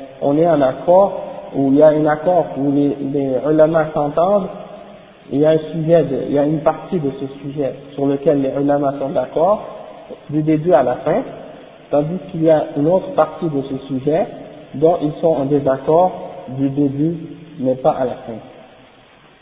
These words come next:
Au début, mais pas à la fin. Et l'explication de ça, c'est que, premièrement,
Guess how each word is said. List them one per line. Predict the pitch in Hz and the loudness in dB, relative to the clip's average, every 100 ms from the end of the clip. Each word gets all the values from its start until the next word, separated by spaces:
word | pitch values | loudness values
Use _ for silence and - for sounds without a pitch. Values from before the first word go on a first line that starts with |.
| - - | -12 -4
Au | 143 | 0
début, | 139 131 | 0 0
mais | 165 143 | -2 -2
pas | - 147 | 0 0
à | |
la | 131 120 | 0 0
fin. | 147 196 - - - | -2 -4 -4 -14 0
Et | 151 | 2
l'explication | 147 147 156 160 151 - 175 | 2 0 -2 2 0 0 0
de | 147 139 | 0 0
ça, | 170 170 - | 0 -2 0
c'est | 147 196 - - - - - - - - - - | 2 2 -2 -14 -16 -18 -20 -20 -20 -20 -6 6
que, | 175 175 - | 6 6 2
premièrement, | 196 180 156 160 196 | 2 4 2 2 2